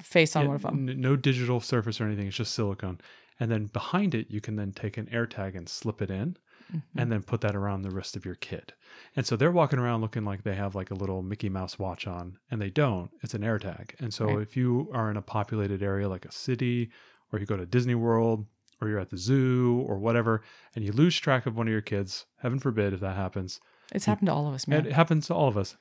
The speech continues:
Speaker 2: We would immediately open up your phone, do the Find My, and if they are within, you know, especially in a crowded area, there's, you know,
Speaker 1: Mm-hmm.
Speaker 2: there's going to be an iPhone near them.
Speaker 1: Right.
Speaker 2: Um, you can absolutely find where they are, and it can go right to them. And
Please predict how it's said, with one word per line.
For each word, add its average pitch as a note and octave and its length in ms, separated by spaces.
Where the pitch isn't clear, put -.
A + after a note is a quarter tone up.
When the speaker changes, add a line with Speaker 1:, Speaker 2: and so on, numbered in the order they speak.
Speaker 2:
We A#2+ 60
would A2 140
immediately B2+ 800
open A#2 240
up - 80
your B2 80
phone, G2+ 420
do G2+ 140
the F#2+ 80
Find G#2+ 280
My, G2 320
and G#2 220
if - 140
they A#2+ 160
are A#2 140
within, G#2 600
you G#2+ 80
know, G2+ 220
especially D#3+ 340
in D#3+ 80
a C#3+ 40
crowded A2+ 420
area, G#2 320
there's, G2+ 200
you - 80
know, - 180
Speaker 1:
Mm-hmm. - 100
Speaker 2:
there's B2 200
going C3+ 240
to A#2 60
be A#2 100
an A2+ 60
iPhone G#2 460
near G2 180
them. - 180
Speaker 1:
Right. - 240
Speaker 2:
Um, A2 300
you C3 140
can A2+ 120
absolutely C#3 420
find B2 240
where B2 80
they A2 120
are, G#2 120
and G#2+ 160
it G#2+ 80
can G#2 140
go G2 260
right A2+ 240
to - 100
them. G#2 240
And A#2+ 200